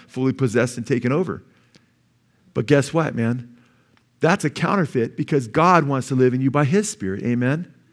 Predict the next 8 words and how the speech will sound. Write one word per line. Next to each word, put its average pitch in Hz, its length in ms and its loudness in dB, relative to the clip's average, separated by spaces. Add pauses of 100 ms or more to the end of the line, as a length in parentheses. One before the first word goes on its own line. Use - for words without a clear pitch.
(400)
And 139 140 2
you 175 80 6
have 156 300 4
the 175 140 6
Holy 202 460 4
Spirit - 480 -2
guide, 98 300 -2
amen? 131 500 2